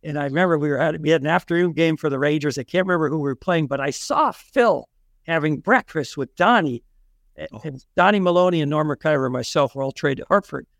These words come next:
Speaker 1: And I was like, "God, Donnie looks really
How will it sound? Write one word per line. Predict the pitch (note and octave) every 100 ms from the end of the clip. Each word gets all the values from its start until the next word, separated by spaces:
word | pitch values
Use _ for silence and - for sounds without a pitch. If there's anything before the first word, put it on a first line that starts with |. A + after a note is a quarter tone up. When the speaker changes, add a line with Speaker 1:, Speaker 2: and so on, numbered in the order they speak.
| _ _ _ _ _ -
Speaker 1:
And | C#3
I | C#3
was | C3+ A2
like, | C3 B2 _
"God, | F3+ G3 F#3 - _ _
Donnie | D#3 G3+ G3 C3+ D#3+ -
looks | D3 - - _ _ _ _ _ _ _ _
really | E3 A#3 C4 C3+